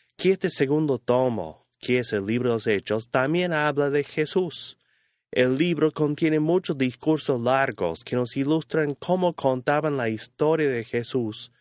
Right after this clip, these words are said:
y su sacrificio. Vemos también la obra del Espíritu Santo,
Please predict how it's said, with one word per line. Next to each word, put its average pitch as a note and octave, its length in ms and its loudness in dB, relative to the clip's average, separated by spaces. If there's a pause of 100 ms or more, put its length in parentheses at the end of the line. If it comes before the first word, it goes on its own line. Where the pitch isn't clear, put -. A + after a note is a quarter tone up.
(260)
y D#3 140 -2
su D#3 160 -4
sacrificio. C3+ 960 -6 (540)
Vemos C3 420 2
también A#2 400 2
la G#2 120 2
obra A2+ 320 2
del F#2 260 -4
Espíritu A2 480 -4
Santo, G2+ 560 -2